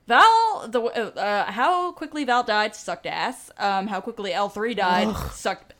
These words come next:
Speaker 1: major ass. And, yeah, like, there were two really interesting, um, characters who clearly had a whole lot of backstory there, and just, nope, oh, look, they're dead. That's great, I guess.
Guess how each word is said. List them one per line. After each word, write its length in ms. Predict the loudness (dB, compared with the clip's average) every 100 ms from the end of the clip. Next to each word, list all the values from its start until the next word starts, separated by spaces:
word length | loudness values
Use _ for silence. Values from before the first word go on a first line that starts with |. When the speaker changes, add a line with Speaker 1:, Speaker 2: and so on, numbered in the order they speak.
| _ _ _
Speaker 1:
major 400 | -6 -6 -6 -6
ass. 480 | -4 -4 -4 -8 -18 _ _ _ _ -8
And, 500 | -2 0 0 -2 -8 _ _ _ _ _
yeah, 380 | 2 2 2 -6 -18 _ -4
like, 220 | -4 0
there 120 | -2
were 180 | 0 -4
two 720 | -4 -4 -4 -4 -6 -6 -10 _ _ _ _ _ -4
really 560 | 0 2 0 -2 -2 -4 -10 _ _ _ _ -4
interesting, 840 | -4 -2 -6 -4 -6 -4 -6 -8 -8
um, 520 | -4 0 0 -2 -8
characters 480 | -8 -8 -8 -10 -12
who 60 | -14
clearly 260 | -12 -10
had 160 | -8 -8
a 20 |
whole 120 | -8
lot 120 | -8 -8
of 60 |
backstory 400 | -8 -10 -10 -10
there, 240 | -8 -6 -8
and 340 | -10 -12 -14
just, 240 | -16 -20 -20 _ _ _ _ 4
nope, 180 | 4 4 6
oh, 180 | 6 6
look, 180 | 2 0
they're 100 | 0
dead. 220 | 2 2
That's 340 | 2 -4 -8 -20 _ _ _ _
great, 480 | -8 -2 0 -2 -8 _ -6
I 80 |
guess. 540 | 0 0 0 -4 -16